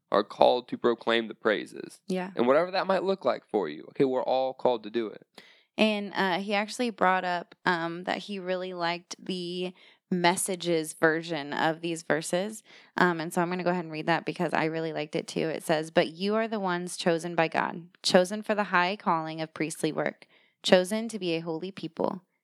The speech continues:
Speaker 2: God's instruments to do his work and speak out for him, to tell others of the night and day difference he made for you, from nothing to something, from rejected to accepted." Yeah, man.
Speaker 1: It is good.
Speaker 2: And so I really like that. And so,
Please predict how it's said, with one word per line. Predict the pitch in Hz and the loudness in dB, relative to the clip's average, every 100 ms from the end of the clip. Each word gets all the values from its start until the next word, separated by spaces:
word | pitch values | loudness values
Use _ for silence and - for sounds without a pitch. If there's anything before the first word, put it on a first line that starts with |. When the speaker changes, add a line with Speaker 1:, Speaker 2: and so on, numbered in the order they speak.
| - | 2
Speaker 2:
God's | 165 175 - | 4 4 0
instruments | - 196 - 185 170 170 - | -4 -4 -4 -4 -4 -4 -6
to | 190 | -4
do | 165 | -4
his | 175 208 175 | -2 -4 -2
work | 147 - - | -2 -4 -6
and | - 175 | -6 -4
speak | - 175 | -4 0
out | 165 165 | 0 2
for | 170 | -2
him, | 160 160 - 170 - | -4 -6 -10 -14 -6
to | - | -2
tell | - 185 - | 0 2 2
others | 175 185 196 | 2 0 -2
of | 202 | -4
the | 196 | -2
night | 208 165 160 - - | -4 -4 -6 -6 -4
and | 185 185 | -2 -2
day | 170 | -4
difference | 175 180 - 143 - | -2 -4 -4 -6 -6
he | - 175 | -4 -4
made | 165 170 | -4 -6
for | - - | -6 -4
you, | - - - _ _ _ | -4 -6 -12 _ _ _
from | - 202 190 | 2 4 4
nothing | 175 170 - 214 220 | 0 0 -2 -2 -4
to | 214 208 | -6 -4
something, | 185 175 165 - 175 180 175 | 0 0 -2 -6 -8 -10 -14
from | _ - 175 170 | _ -2 0 -2
rejected | 170 165 165 - 180 180 - | -2 0 0 0 -4 -4 -4
to | - | -4
accepted." | - - - - - - 185 _ _ _ _ _ - - - _ _ - | -4 -4 -6 -6 -8 -8 -8 _ _ _ _ _ -16 -16 -18 _ _ -6
Yeah, | 220 311 254 190 | -2 0 0 -2
man. | 185 208 226 | -4 -4 -2
Speaker 1:
It | |
is | 233 | -4
good. | 226 180 | -2 -4
Speaker 2:
And | 202 | -2
so | - | -2
I | 196 185 | 0 0
really | 196 214 240 | -2 -4 -4
like | 202 208 208 | -2 -2 0
that. | 202 202 | 0 0
And | - 196 | -2 -6
so, | - 202 190 | 0 0 0